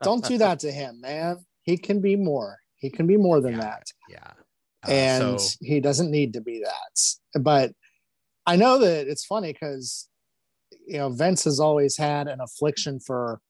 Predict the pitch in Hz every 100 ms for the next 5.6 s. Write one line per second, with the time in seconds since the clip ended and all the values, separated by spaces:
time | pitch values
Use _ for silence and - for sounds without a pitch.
0 | _ _ _ _ _ _ _ _ - 160
1 | 170 160 143 156 156 135 147 139 - 151
2 | 127 139 160 120 113 131 131 117 - 120
3 | 139 143 107 127 - 220 208 - 135 113
4 | 120 110 110 135 143 - 113 113 123 135
5 | 147 120 120 113 117